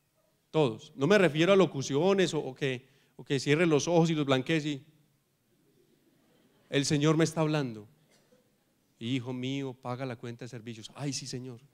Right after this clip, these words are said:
No me refiero a eso, me refiero a que el Señor habla en el corazón, en los actos, en las circunstancias, en un grupo de oración, en una oración, en un retiro. Dios habló a la persona.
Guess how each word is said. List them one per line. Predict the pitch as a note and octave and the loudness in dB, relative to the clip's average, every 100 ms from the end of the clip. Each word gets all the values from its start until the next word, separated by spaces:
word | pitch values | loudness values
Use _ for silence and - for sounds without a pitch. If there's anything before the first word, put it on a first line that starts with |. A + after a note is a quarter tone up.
| _ _ _ _ _ _ _ _ _ _ _ _ _ _ - | _ _ _ _ _ _ _ _ _ _ _ _ _ _ 0
No | D3 | 6
me | F#3+ | 6
refiero | D#3+ C#3+ D#3+ | 6 2 2
a | |
eso, | E3+ D#3 | 2 2
me | C3+ C#3+ | 2 2
refiero | C#3+ D#3+ E3+ F#3+ - - _ - | 2 4 4 4 -2 -16 _ -8
a | C#3 | -4
que | D#3+ | -2
el | C3 | -2
Señor | C#3 D3+ | 0 0
habla | E3 D#3+ | 2 0
en | |
el | |
corazón, | D3 B2+ A#2+ D#3 D3 | 0 -4 -2 2 2
en | C3+ | 2
los | B2+ | 2
actos, | D#3+ D3+ - A2+ - _ _ _ - | 0 0 -4 -16 -18 _ _ _ 0
en | D3 | 2
las | C#3 | 2
circunstancias, | D3+ - C3 - D#3+ D#3+ C3+ A2 - _ _ _ _ _ _ - | 0 -4 -6 -2 0 0 -2 -12 -14 _ _ _ _ _ _ 2
en | E3+ | 6
un | F3 | 8
grupo | F#3 G3 G3 | 10 8 10
de | |
oración, | F3+ D#3 F#3+ F#3 | 8 8 6 4
en | |
una | F3 | 6
oración, | F#3 D#3+ C#3+ F#3 F3+ A#2 - _ _ _ _ _ _ _ _ _ _ | 6 4 6 6 6 4 -6 _ _ _ _ _ _ _ _ _ _
en | D#3 F3 | 2 6
un | |
retiro. | F#3 G3 G#3+ G#3+ D3+ G#2+ - _ - | 8 6 6 4 2 -2 -12 _ -18
Dios | A#2 D3 F3+ G3 - - _ - | -4 2 4 4 -2 -14 _ -8
habló | B2 C3+ D3 | -4 2 4
a | |
la | C#3+ | 2
persona. | D3+ D3 D3 B2 | 0 -4 -2 -2